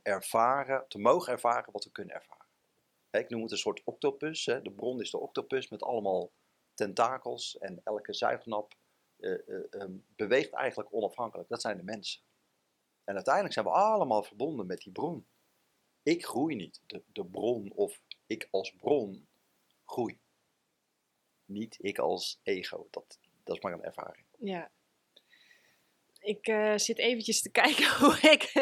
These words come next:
Speaker 1: <laughs>
Speaker 2: de brug sla.
Speaker 1: Ja.
Speaker 2: Ehm, want ik wil nog eventjes terug naar, ehm, ben, jij zegt op een gegeven moment van, nou, met die zeventig, tweeënzeventig kilo,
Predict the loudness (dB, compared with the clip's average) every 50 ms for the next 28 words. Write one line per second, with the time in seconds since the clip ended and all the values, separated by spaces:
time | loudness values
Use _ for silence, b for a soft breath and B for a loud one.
0 | 4 4 2 0 0 0 0 2 4 8 8 8 8 8 6 6 6 6 2 2
1 | 4 4 6 6 6 4 0 -2 -4 _ -2 2 2 2 2 0 -4 _ 4 6
2 | 8 8 8 8 8 6 6 4 2 -2 -4 -6 -2 0 0 2 2 2 2 2
3 | 0 0 0 0 0 0 0 -2 -6 -6 -6 -2 -2 0 2 4 4 4 4 2
4 | 0 -2 0 0 2 2 2 2 2 0 -4 _ _ _ _ _ _ _ -4 -2
5 | 0 0 0 -2 -2 -4 -8 -10 _ -14 -12 -6 0 4 6 6 4 4 -2 0
6 | 4 4 4 4 2 0 -2 -4 -6 -14 -10 -2 0 0 0 0 0 0 0 0
7 | -2 -2 -2 -2 0 2 2 2 2 2 0 -2 -4 -4 -4 -4 -6 -2 0 2
8 | 2 4 4 2 0 -2 -8 -8 -4 0 2 2 2 2 2 0 0 -2 -4 -8
9 | -4 0 2 4 6 6 8 8 6 6 4